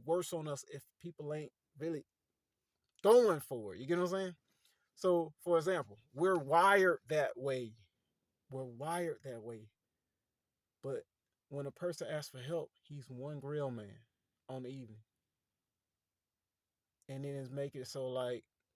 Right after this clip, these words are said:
you spoil, you ask for too much. You taking time out of, out of what I do.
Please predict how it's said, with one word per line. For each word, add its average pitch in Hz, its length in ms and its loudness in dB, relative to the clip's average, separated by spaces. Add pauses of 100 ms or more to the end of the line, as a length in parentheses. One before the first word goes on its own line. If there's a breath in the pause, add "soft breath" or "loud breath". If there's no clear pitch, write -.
(1800)
you 120 140 -14
spoil, 135 480 -6
you 107 140 -8
ask 127 260 -2
for 110 120 -20
too - 180 -18
much. 110 360 -16 (440)
You 123 120 -16
taking 131 320 -10
time 127 380 -8
out 123 180 -4
of, 123 80 -8 (200)
out 123 140 -6
of 120 60 -6
what 123 220 -4
I 123 160 -2
do. 110 160 -10